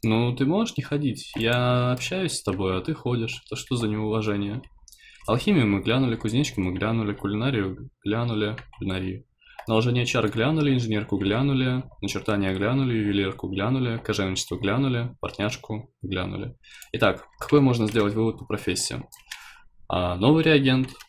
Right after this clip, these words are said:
то есть естество воды перегоняют в естество приливов. Зачем, вообще, в принципе, непонятно. Окей.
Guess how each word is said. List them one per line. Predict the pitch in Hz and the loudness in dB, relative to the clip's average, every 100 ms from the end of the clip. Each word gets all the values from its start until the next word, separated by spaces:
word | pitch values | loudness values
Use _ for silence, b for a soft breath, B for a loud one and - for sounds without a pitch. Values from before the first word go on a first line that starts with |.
| _ _ - | _ _ -8
то | 92 | -8
есть | 123 - | -6 -8
естество | 120 - 107 - 98 | -6 0 0 0 -2
воды | 98 95 101 | 0 0 0
перегоняют | 104 101 95 92 92 92 90 - - | 0 0 0 0 2 0 -2 -6 -6
в | 92 92 | -2 0
естество | 92 - 98 - 90 | -2 -2 -2 -2 -4
приливов. | 90 101 95 117 131 123 | -4 -2 0 2 0 0
Зачем, | 113 - 113 113 | -2 0 -2 0
вообще, | 110 - 123 | -2 -2 -4
в | |
принципе, | - 107 107 - 120 | -2 -2 -2 -4 -4
непонятно. | 120 120 123 123 - 131 - | -2 -2 -2 -4 -4 -8 -6
Окей. | 117 - 92 92 - | -12 -4 0 0 -2